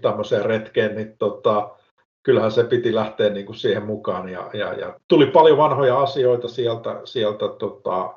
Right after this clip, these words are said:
tuli, tuli paljon mukana ja vanhoja, vanhoja tuttuja tuli vastaan, ja, ja, ja se oli semmonen niinku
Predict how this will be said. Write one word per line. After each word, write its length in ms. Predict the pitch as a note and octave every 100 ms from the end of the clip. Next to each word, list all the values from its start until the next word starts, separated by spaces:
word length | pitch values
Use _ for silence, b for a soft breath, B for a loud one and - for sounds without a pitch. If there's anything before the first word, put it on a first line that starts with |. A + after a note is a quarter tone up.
| _
tuli, 440 | - A2 G#2 G#2+ - -
tuli 180 | B2 A2+
paljon 320 | A#2+ A#2 A2
mukana 420 | A#2 A#2 G#2+ G#2+
ja 120 | G#2
vanhoja, 540 | A#2 A2 G#2+ G#2 G2+ G2 A#2
vanhoja 340 | G#2+ G#2+ G#2
tuttuja 540 | F#2+ G#2 - A2+ G2+ F#2+
tuli 240 | G2+ G2
vastaan, 560 | G2 - - F#2+ F#2 F#2
ja, 200 | G2+ G#2
ja, 240 | G2+ G2
ja 160 | G2+ F2
se 120 | -
oli 120 | C#3
semmonen 420 | B2+ C3+ C3+ B2 A#2
niinku 460 | A2+ - A2 -